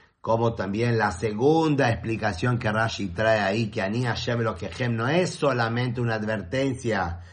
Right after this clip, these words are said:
sino, eh, en general, sino principalmente, no de las mitzvot en general, sino de lo que vamos a hablar ahora de las relaciones de las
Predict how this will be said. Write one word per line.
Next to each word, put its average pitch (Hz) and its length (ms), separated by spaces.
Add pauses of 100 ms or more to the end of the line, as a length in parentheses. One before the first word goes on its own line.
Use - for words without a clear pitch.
(400)
sino, 117 640
eh, 95 480
en 92 80
general, 104 560
sino 107 440
principalmente, 127 1600 (720)
no 156 180
de 151 80
las 110 160
mitzvot 117 420
en 117 120
general, 95 640 (320)
sino 104 460
de 104 80
lo 101 120
que 95 80
vamos 120 300
a 104 40
hablar 107 260
ahora 117 380
de 104 120
las 98 180
relaciones 95 560
de 95 100
las 92 200